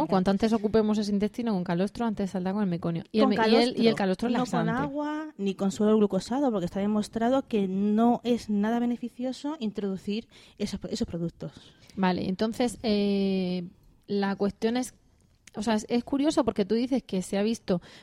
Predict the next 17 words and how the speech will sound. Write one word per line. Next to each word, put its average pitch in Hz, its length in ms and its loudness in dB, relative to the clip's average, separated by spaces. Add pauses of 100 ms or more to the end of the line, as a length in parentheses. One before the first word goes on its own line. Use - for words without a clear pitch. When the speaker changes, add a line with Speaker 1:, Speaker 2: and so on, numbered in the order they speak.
Speaker 2:
una 226 180 2
mayor 226 240 2
relación 220 340 -2
de 196 100 2
problemas 185 360 0
de 214 60 -6
instauración 208 340 -4
de 208 80 0
lactancia 214 420 -2
con 175 140 -4
bilirrubina 180 580 0
alta, 247 320 -4
pero 226 160 6
al 226 60 4
Speaker 1:
Ujú. 190 80 4
Speaker 2:
mismo 226 300 2
tiempo 277 460 -2